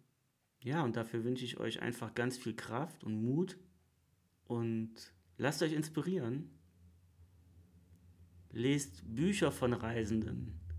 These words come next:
oder geht auf Vorträge von Reisenden. Schaut euch Videos oder Dokumentationen an von Reisenden. Schaut euch auf YouTube, äh, Videos an.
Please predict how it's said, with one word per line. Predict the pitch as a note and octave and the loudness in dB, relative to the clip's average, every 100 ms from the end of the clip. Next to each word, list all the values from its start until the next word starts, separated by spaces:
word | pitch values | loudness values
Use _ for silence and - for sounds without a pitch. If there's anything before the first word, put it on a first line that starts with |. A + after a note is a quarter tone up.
| - - - - - - - - - - - - - - - - - - | -8 -12 -12 -14 -14 -14 -14 -18 -18 -18 -14 -12 -12 -14 -16 -18 -12 -4
oder | A2+ A2+ A2+ A2 G#2+ - - - - - - - - - - - - - - - - - - - | -2 0 0 -2 -6 -10 -16 -16 -16 -16 -16 -20 -20 -20 -20 -20 -20 -20 -20 -20 -20 -20 -20 -4
geht | B2+ D3+ | 4 4
auf | - C3 | 4 0
Vorträge | - F3+ A3 A3 C3 B2 A#2 | 0 4 4 4 4 6 4
von | - G#2+ | 0 -2
Reisenden. | G#2+ A2 A2+ G#2 A2 A2 - A2 - _ _ _ _ - _ _ _ _ _ _ | 0 -2 -2 0 -2 -2 -6 -10 -18 _ _ _ _ -20 _ _ _ _ _ _
Schaut | - C3+ D3 | -2 2 4
euch | C#3 D3 | 2 2
Videos | G3 G#3+ E3 B2 A#2+ | 0 4 4 4 4
oder | A#2 B2 | 4 6
Dokumentationen | B2+ C3 B2+ C3 B2 - E3 E4 G#3+ C3+ | 4 4 2 2 0 2 4 6 4 2
an | A2+ A2+ | 0 -2
von | - A2+ | 0 0
Reisenden. | G2+ A2+ A2 A2 A2 B2 - A#2 _ _ _ _ _ _ _ _ _ _ _ _ _ _ _ _ _ D4 - - - | 0 -2 0 0 -2 -6 -10 -16 _ _ _ _ _ _ _ _ _ _ _ _ _ _ _ _ _ -20 -20 -16 -8
Schaut | - D#3+ F#3 | 2 6 8
euch | E3+ E3 | 6 6
auf | D#3+ D#3+ F#3 | 2 2 2
YouTube, | A#3 C4 D#3+ C#3 - A#2+ | 0 0 4 6 4 0
äh, | A#2+ A#2+ A#2 A2+ | 2 4 2 2
Videos | F#3+ A3 C#3 A#2+ | 2 4 4 4
an. | A#2 A2+ A2 G#2 | 0 -2 -2 -6